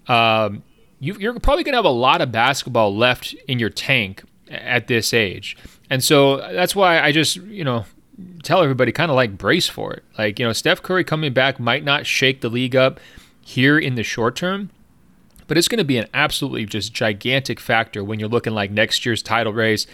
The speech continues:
next year's Western Conference race. I don't think we can overstate the impact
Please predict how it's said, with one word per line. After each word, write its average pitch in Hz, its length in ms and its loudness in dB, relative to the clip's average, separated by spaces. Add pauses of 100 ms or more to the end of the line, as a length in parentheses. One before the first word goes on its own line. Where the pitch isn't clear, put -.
(240)
next 117 260 0
year's 110 180 0
Western 110 300 0
Conference 107 460 -2
race. 104 280 -2 (340)
I 127 120 2
don't 151 280 2
think 151 220 -4
we 131 120 0
can 117 200 -2
overstate 120 640 -2
the 110 120 -8
impact 104 480 0